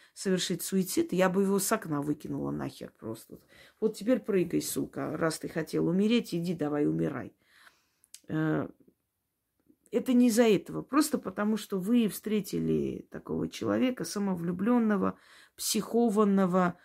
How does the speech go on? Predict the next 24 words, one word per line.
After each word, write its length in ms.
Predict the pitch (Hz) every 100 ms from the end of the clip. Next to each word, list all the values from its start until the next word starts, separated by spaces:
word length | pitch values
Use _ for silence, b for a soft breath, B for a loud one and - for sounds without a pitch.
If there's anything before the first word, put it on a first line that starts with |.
| b b
неуравновешенного, 1400 | 190 190 196 185 190 175 202 226 226 196 190 185 175 170 185
собственно 420 | - 165 - 160
говоря. 400 | 160 156 151 151 B B -
Они 180 | 220 277
сами 260 | 262 220
не 100 | 185
понимают, 340 | 175 185 220 220
чего 200 | - 175
они 140 | 170
хотят 440 | 165 147 - 123 -
на 100 | 135
самом 220 | - 147
деле. 160 | 131
Если 180 | 135 -
вот 100 | 214
так 160 | 214 208
подумать, 460 | 214 220 277 170
да, 180 | 151 - B B -
что 260 | - 285
тебе 260 | 302 180 180
надо 300 | 175 151 139
от 140 | -
меня 260 | 156 151 147
вообще? 340 | 143 - 143